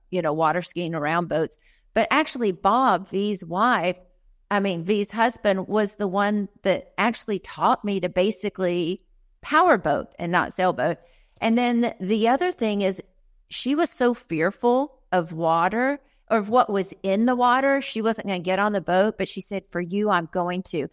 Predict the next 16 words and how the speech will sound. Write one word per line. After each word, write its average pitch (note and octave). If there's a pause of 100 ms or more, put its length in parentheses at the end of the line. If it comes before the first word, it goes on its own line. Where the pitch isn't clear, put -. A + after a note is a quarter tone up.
(240)
And F3+
she C4+
was C4
so A#3+
proud. A#3
She A#3
lifted G#3+
up G#3
her G#3
shorts G#3
and F3
she A3
had A3
strapped G#3
to A3+
her G#3+